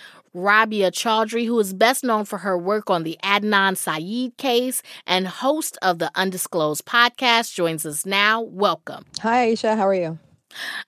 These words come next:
Speaker 1: I'm fine. Thank you so much for joining us. So before we just dive into your story of family and food and everything in between, I want to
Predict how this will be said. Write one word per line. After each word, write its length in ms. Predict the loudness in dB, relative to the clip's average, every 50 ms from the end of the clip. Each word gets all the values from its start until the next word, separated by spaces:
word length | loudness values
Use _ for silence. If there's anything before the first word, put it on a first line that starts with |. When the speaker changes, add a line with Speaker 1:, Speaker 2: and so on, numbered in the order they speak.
| _ -4
Speaker 1:
I'm 260 | -2 -2 -2 -4 -4
fine. 520 | 0 2 4 6 6 6 4 2 0 2
Thank 200 | 0 0 0 2
you 80 | -2 0
so 140 | 0 0 0
much 180 | 0 -2 -2
for 100 | -4 -6
joining 400 | -4 2 2 4 6 6 6 6
us. 180 | 6 6 6 6
So 120 | 4 2
before 380 | 2 2 -2 -2 0 0 2 2
we 120 | 0 0
just 320 | 0 -2 -4 -4 -4 -6 -8 -10 -12 -12 -12 -14 -4
dive 440 | -2 2 2 4 4 4 4 2 2
into 600 | 0 0 0 2 2 4 4 4 2 -2 -6 -8 -10
your 260 | -4 0 0 2 2
story 460 | 0 -2 -2 -2 2 2 4 4 4
of 100 | 2 0
family 720 | -2 0 2 4 4 4 4 4 2 2 2 2 2 2
and 200 | 2 2 -2 -6
food 360 | -6 -4 -2 0 0 2 4
and 120 | 4 4 4
everything 360 | 4 4 2 0 0 0 2
in 100 | 2 0
between, 720 | -2 -4 -4 -2 2 2 4 4 6 4 4 4 2 0 -2 -10 -18 -18 -20 -20 -20 _ _
I 80 | 2 2
want 320 | 4 4 4 4 4 4
to 240 | 0 -2 -2 -2 -2